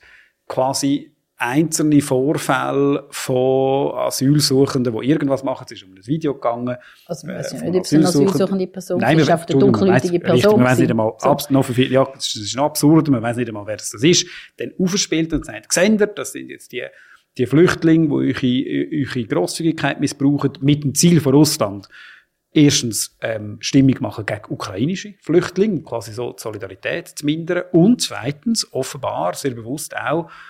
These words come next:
Speaker 1: Rechtsparteien im, zumindest diskursiv zu stützen, denen ihre Migrationspolitik, damit der russlandfreundliche Kurs stärker wird in der schweizerischen Parlament. Und ohne,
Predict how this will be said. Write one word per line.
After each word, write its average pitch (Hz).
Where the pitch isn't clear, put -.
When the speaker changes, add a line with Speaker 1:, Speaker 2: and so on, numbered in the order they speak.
Speaker 1:
Rechtsparteien 90
im, 120
zumindest 117
diskursiv 117
zu -
stützen, -
denen 117
ihre 110
Migrationspolitik, 165
damit 127
der 117
russlandfreundliche 135
Kurs 135
stärker 123
wird 131
in 123
der 127
schweizerischen 120
Parlament. 151
Und 98
ohne, 147